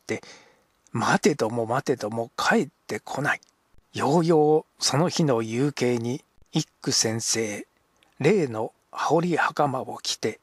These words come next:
ほろ酔い機嫌で帰ってきました。「いやあ、ご主人、おおきにお待ちかね。」「おやおや、先生、どうしたんです？」「おかげでもってお前さんの羽織袴で、私も礼歩きがすっかりできました。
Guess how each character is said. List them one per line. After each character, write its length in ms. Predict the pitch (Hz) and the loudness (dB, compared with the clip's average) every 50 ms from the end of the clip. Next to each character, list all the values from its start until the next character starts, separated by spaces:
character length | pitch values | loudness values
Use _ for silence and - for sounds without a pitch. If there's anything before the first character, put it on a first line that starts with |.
| _ _ | _ _
ほ 100 | - 123 | 0 2
ろ 100 | 131 165 | 4 4
酔 160 | 196 185 170 170 | 4 4 2 2
い 80 | 165 | 0
機 220 | 143 - - 170 160 | -2 -4 -2 -2 0
嫌 300 | 143 123 110 104 104 107 | 0 0 -2 -4 -6 -6
で 140 | 117 113 | -6 -6
帰 200 | - - - 180 | -4 0 0 2
っ 160 | 185 135 101 - _ _ _ | 2 0 -2 -6 _ _ _
て 100 | - - | -10 -8
き 140 | - - - | -8 -8 -8
ま 120 | 92 - | -4 -2
し 180 | - - - - | 0 0 0 0
た。 120 | - - - _ _ _ _ _ _ - _ - | -4 -8 -8 _ _ _ _ _ _ -20 _ -10
「い 80 | 208 - | -4 0
や 120 | 226 - 151 | 2 2 4
あ、 480 | 156 156 151 143 143 131 - - - - - - _ _ _ _ | 4 4 4 4 2 2 2 0 -2 -4 -12 -20 _ _ _ _
ご 220 | - 117 120 151 | -2 0 2 2
主 160 | 160 - 254 | 4 2 2
人、 180 | 214 208 190 135 - - _ _ _ _ _ _ _ _ _ _ | 2 2 2 0 0 -4 _ _ _ _ _ _ _ _ _ _
お 300 | - 117 123 170 208 185 | -2 2 4 4 4 4
お 60 | 180 175 | 0 0
き 160 | - 143 127 | -2 -4 -2
に 240 | 139 156 156 196 - _ | 0 -2 -2 -4 -6 _
お 160 | - - 143 | -2 0 2
待 240 | 160 170 196 202 - | 2 2 2 2 2
ち 20 | - | 2
か 160 | - 175 175 | 2 2 2
ね。」 160 | 185 170 - _ _ _ _ | 2 0 -2 _ _ _ _
「お 240 | - - - 127 139 | -6 -2 0 2 2
や 140 | 131 120 123 | 2 2 2
お 80 | 135 123 | 0 0
や、 140 | 110 - | 0 0
先 240 | - - 120 135 143 | 0 0 2 2 2
生、 280 | - 165 156 127 - - - - - - - _ _ | 2 2 2 0 0 -6 -14 -20 -20 -20 -20 _ _
ど 300 | - 127 135 202 233 262 | 0 2 2 4 4 4
う 20 | |
し 100 | 247 - | 4 4
た 140 | - 220 160 | 4 4 4
ん 40 | 147 | 2
で 120 | 123 117 | 2 0
す？」 160 | - - - - - - _ _ - _ - | 0 -2 -2 -4 -10 -14 _ _ -20 _ 0
「お 220 | - 113 131 135 | 2 2 2 4
か 220 | 135 - 151 160 175 | 2 2 2 4 4
げ 160 | 180 175 165 | 2 2 4
で 120 | 185 175 | 4 2
も 140 | 156 156 151 | 4 2 0
っ 60 | 160 | -2
て 240 | - _ _ - 143 | -4 _ _ 2 2
お 120 | 127 127 | 4 4
前 280 | 131 135 156 180 190 190 | 4 4 4 4 4 2
さ 180 | - - 175 160 | 2 2 2 2
ん 140 | 175 170 | 2 4
の 240 | 160 165 170 165 156 | 4 4 4 4 2
羽 180 | - - - 143 | 2 0 2 2
織 220 | 170 175 185 190 | 2 2 2 2
袴 400 | - - 165 - 151 156 147 131 | 2 2 2 2 2 2 2 2
で、 160 | 151 139 - - | 2 0 -2 -2
私 400 | 123 139 147 165 165 - - 170 165 | -2 0 2 2 2 4 2 2 4
も 260 | 156 165 165 151 156 | 4 4 4 4 4
礼 260 | 156 160 202 226 202 | 4 4 4 4 4
歩 220 | 196 202 190 165 | 2 2 0 -2
き 120 | 147 - 143 | -2 -4 0
が 160 | 131 135 151 | 2 2 2
す 160 | - - - | 2 2 0
っ 140 | - _ _ | -4 _ _
か 140 | - - 196 | 2 2 2
り 160 | 220 165 127 | 4 4 2
で 80 | 139 135 | 0 0
き 120 | - 147 | 0 0
ま 120 | - - | 2 2
し 120 | - - - | 2 2 2
た。 140 | - - | 0 -2